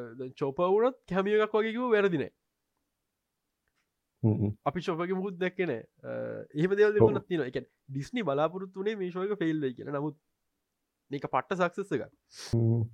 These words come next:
Speaker 2: අපි දැන් එපිසෝඩ් ගැන පොඩ්ඩක් කතා කරමුනේ.
Speaker 1: ඔව්,
Speaker 2: එපිසෝඩ්
Speaker 1: එපිසෝඩ්
Speaker 2: වයිස්
Speaker 1: එක කතා
Speaker 2: එකින්
Speaker 1: කරමු.
Speaker 2: එකට එමුනේ.
Speaker 1: ආ.
Speaker 2: එකින් එකට එමුනේ මුල ඉඳන් තුනේ ඉඳන්.
Speaker 1: ඔව්, තුනේ ඉඳන්.
Speaker 2: තුන්වෙනි එපිසෝඩ් එකේ ඉඳන්.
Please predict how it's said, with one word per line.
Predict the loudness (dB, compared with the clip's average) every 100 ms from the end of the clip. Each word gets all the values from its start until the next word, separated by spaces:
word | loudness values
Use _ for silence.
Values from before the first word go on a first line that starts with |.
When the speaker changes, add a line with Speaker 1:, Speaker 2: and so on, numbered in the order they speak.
| -4
Speaker 2:
අපි | 2 8
දැන් | 10 10
එපිසෝඩ් | 10 8 10 8 6 0
ගැන | 4 6
පොඩ්ඩක් | 8 8 8
කතා | 10 12
කරමුනේ. | 12 10 8
Speaker 1:
ඔව්, |
Speaker 2:
එපිසෝඩ් | 6 8
Speaker 1:
එපිසෝඩ් | 10 10
Speaker 2:
වයිස් | 10
Speaker 1:
එක | 8
කතා | 4 6
Speaker 2:
එකින් | 8 10
Speaker 1:
කරමු. | 12
Speaker 2:
එකට | 12
එමුනේ. | 12 10 6 _
Speaker 1:
ආ. | -6 -6 -2
Speaker 2:
එකින් | 2 4 10 12
එකට | 12
එමුනේ | 12 10 10
මුල | 10 8
ඉඳන් | 8 8
තුනේ | 6 8 8
ඉඳන්. | 8 4 -2
Speaker 1:
ඔව්, | -8
තුනේ | 0 4
ඉඳන්. | 6
Speaker 2:
තුන්වෙනි | 8 8
එපිසෝඩ් | 10 10 8
එකේ | 6 6
ඉඳන්. | 4